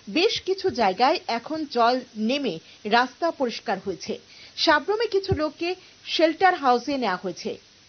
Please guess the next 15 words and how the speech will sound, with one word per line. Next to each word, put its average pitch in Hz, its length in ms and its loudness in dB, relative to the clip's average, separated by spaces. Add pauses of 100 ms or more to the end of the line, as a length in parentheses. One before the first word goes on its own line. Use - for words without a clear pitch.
জোলাইবাড়ি 269 640 2
এলাকায় 220 420 2 (100)
একটি 262 240 -6
রাস্তা 220 500 -2
ভেঙে 254 320 -4
যাওয়ায় 220 340 2 (280)
সাধারণ 311 560 0
মানুষ 254 380 0
থেকে 269 460 -2
যানবাহন 214 520 -2
চলাচল 233 480 0 (320)
বন্ধ 254 340 4
করে 294 280 -4
দিয়েছে 226 380 -4
প্রশাসন, 247 640 -4